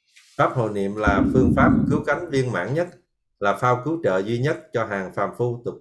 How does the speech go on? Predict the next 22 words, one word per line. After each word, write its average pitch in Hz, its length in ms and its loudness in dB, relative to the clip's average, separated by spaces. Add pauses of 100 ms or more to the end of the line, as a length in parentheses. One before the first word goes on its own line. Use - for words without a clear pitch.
tử, 98 260 -6 (240)
tội 92 220 -2
chướng 135 160 -2
sâu 131 200 -2
nặng, 95 300 -6 (100)
một 98 240 -8
đời 98 160 0
này 92 380 -6
có 135 160 -2
cơ 113 140 -2
hội 90 260 -8
hoàn 92 280 -8
thành 92 280 -6
tâm 110 180 -6
nguyện 90 260 -8
cao 113 200 -2
cả 87 280 -6 (420)
là 95 160 0
được 92 220 -4
vãng 92 180 -2
sanh 120 280 -4
về 92 200 -2